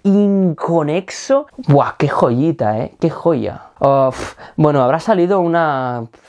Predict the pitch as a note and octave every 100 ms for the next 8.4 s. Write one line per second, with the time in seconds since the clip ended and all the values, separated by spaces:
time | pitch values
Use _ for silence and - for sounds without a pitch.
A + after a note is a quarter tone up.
0 | _ _ C3 C3+ E3+ D#3+ B2+ B2+ B2 C3+
1 | E3 F#3 - B2+ A2+ G#2+ C#3 F3+ F#3 -
2 | D3+ F#3 D#3+ B2+ G#2 C3+ D3 - G3+ G#3
3 | - - - C#3 D3 D3 A#2 C3 C3 A#2+
4 | E3+ F3 A#2+ A#2+ - F#2+ - - - -
5 | A#2+ A#2 B2+ G#2+ - D3+ C#3+ E3+ D3+ D3
6 | E3 D#3+ D3 D3+ C#3 - C3+ C#3 D#3 D#3+
7 | C3+ B2 - C#3 C3 B2+ _ - - B2
8 | C3 - G3+